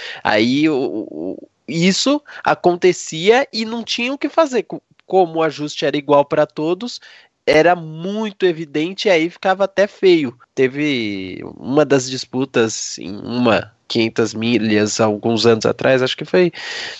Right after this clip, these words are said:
em dois mil e doze, dois mil e treze, enfim, não vou recordar agora o, o ano certinho, é,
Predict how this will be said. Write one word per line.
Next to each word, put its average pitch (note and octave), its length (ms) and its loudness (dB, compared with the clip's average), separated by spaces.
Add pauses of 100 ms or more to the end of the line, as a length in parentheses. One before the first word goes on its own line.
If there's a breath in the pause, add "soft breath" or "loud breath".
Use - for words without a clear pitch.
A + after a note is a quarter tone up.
(240 loud breath)
em - 140 -12
dois C#3 180 6
mil D3+ 120 4
e C#3+ 40 4
doze, B2 360 6
dois A2+ 180 0
mil A#2 120 -4
e A#2 40 -8
treze, A#2+ 380 2
enfim, A2 360 -6 (140)
não G#2+ 340 -6
vou A2+ 200 4
recordar A2 500 4
agora G#2 380 2
o, G#2 220 -2
o - 20 6
ano G#2+ 200 2
certinho, A#2+ 680 -2 (560 loud breath)
é, A2+ 1160 2